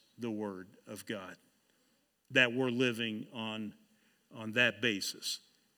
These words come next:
in, in not just hearing, but living His Word. We won't be immune to problems, but we will be better able to weather those and come out the other side. Okay, so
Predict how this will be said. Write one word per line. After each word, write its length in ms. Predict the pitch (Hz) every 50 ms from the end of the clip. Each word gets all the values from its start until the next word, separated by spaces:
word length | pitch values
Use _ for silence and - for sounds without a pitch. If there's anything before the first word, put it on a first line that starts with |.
| _ -
in, 460 | 117 110 110 110 107 107 110 - - 370 202
in 180 | 135 113 113
not 200 | 127 139 139 117
just 240 | 107 127 120 - -
hearing, 420 | 131 131 123 117 113 113 107 104 101
but 180 | 110 - -
living 460 | - 123 131 131 120 104 98 92 90 - _ _ _ _ _ _ _ _ _ _
His 300 | _ - 120 113 101 104
Word. 400 | 113 107 113 107 101 90 85 - - _ _ _ _ _ _ -
We 120 | - 139 135
won't 240 | 151 175 196 196 175
be 160 | 202 185 160
immune 440 | 151 165 165 156 147 143 139 123 117
to 80 | 113
problems, 720 | - - 127 113 113 117 104 - 110 113 117 - - - _ _ _ _ _ _ _ _ _ _ _ - 113
but 300 | 127 131 127 127 - - - 302 247 226 156 113
we 280 | 123 131 127 123 120 120 120 113
will 360 | 120 123 117 113 110 117 - - - - _ _ _ _ _ _ _ _ _ _ _ _ _ _ _
be 120 | - 127 117
better 480 | 107 113 - - 135 127 120 120 120
able 260 | 120 120 113 104 110
to 60 | 98 107
weather 340 | 104 120 123 127 107 107
those 420 | 101 98 98 104 95 95 95 - 120
and 140 | 110 98 -
come 200 | 117 113 104 107
out 200 | 107 101 - -
the 140 | 110 98
other 200 | 95 104 92 87
side. 420 | - - - 117 107 95 92 90 - _ _ _ _ _ _ _ _ _ _ -
Okay, 340 | 214 185 - 156 117 - -
so 260 | - - 202 156